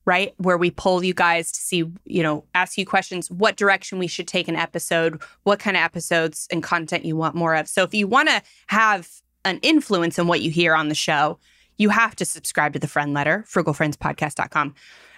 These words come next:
But we just realized y-, you guys can respond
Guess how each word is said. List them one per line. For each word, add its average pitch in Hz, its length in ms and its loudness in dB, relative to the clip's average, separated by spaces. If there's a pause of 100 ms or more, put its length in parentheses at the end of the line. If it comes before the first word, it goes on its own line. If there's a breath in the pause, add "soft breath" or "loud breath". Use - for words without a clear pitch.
But 240 80 4
we 277 140 6
just 247 440 0
realized 294 480 2
y-, 226 140 -4 (120)
you 262 240 4
guys 453 300 2
can 392 320 0
respond - 1000 2